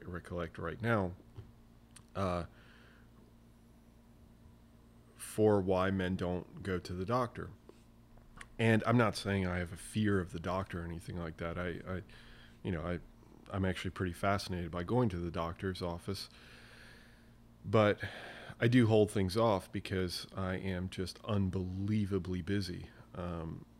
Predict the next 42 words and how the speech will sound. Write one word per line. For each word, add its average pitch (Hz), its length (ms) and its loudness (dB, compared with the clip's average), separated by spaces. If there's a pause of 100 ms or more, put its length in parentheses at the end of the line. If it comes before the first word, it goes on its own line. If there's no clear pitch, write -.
(120)
and 85 460 -4 (300)
sometimes 92 460 0
I 90 80 0
don't 90 240 -2
prioritize 82 760 -4
my 78 120 -8
health. 87 320 -4 (760)
Uh, 80 400 -8 (260)
I 98 80 -4
prioritize 101 680 2
my 90 100 0
health 90 280 -4
in 82 60 -8
a 85 60 -8
physical 110 460 -4
sense, 82 520 -8
as 85 160 -6
in, 85 180 -6
like, 80 220 -8
I 80 280 -10
exercise 87 640 -6
a 90 40 -6
lot. 80 380 -6 (140)
I, 78 320 -8 (640)
uh, 80 220 -8 (140)
I 95 60 -4
do 95 500 2
control 92 540 -2
my 87 160 -2
nutrition, 95 640 -2
even 92 300 -2
if 85 140 -6
I 82 80 -4
do 92 220 -2
eat 92 160 -2
the - 80 -8
saturated 87 600 -6
fats 82 480 -8
and 85 80 -4
all 82 160 -6
that 85 240 -10
stuff. 87 380 -4